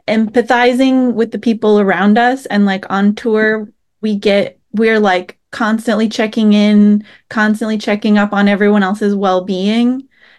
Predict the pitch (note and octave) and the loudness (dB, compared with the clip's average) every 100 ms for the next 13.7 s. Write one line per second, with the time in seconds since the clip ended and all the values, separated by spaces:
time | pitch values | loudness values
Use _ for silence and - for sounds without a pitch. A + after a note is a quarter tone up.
0 | _ - G#3 G3+ G3 F#3+ - G#3+ G#3+ A#3 | _ -4 0 2 0 -2 -6 -6 -2 -2
1 | G3+ G#3 G#3 - A#3 A3+ G#3 G3 G3 G3 | 0 2 0 -2 0 2 2 0 -2 0
2 | F#3+ F#3 F#3 F3 - F3+ F3 E3+ F3 G3+ | 0 0 0 -4 -4 -4 -2 -4 -8 -16
3 | - _ _ - F#3+ E3+ F3 - - _ | -20 _ _ -4 -2 -2 -4 -8 -18 _
4 | _ _ _ _ _ _ _ _ _ _ | _ _ _ _ _ _ _ _ _ _
5 | _ A3 A3 A3 G#3+ - G#3+ G#3 G3 F#3+ | _ -2 0 0 -2 0 2 4 2 0
6 | F#3 F#3+ F#3 G3+ G3 G3+ F#3 F3 - - | -2 -2 -2 -4 0 0 0 -2 -4 -4
7 | F3+ G#3+ C4+ C4+ C#4 C#4+ D#4 - _ _ | -2 -2 -2 0 2 2 0 -4 _ _
8 | _ G3+ G3+ F#3 E3 - G3+ A#3 B3+ B3 | _ -4 0 -2 -2 -4 -2 2 2 0
9 | A#3+ A#3+ A#3 A3 G#3+ G#3 G#3 G3+ G3+ F#3+ | 0 -4 -2 -2 0 0 -2 -4 -2 -2
10 | F#3+ F#3 F3+ F#3 F#3+ F#3 F#3 F#3 F#3 F#3 | 0 -2 -2 -6 -6 -10 -14 -14 -14 -14
11 | G3 _ - - _ G#3 A3+ A3+ B3 A#3 | -18 _ -20 -20 _ 0 0 0 -2 0
12 | G#3+ G#3 - A3+ G#3 G3 G3 - B3 A#3 | 2 0 0 -2 0 -2 -4 -4 -4 -2
13 | G#3+ - G#3 G3+ G#3 - | -6 -4 -2 -2 -4 -10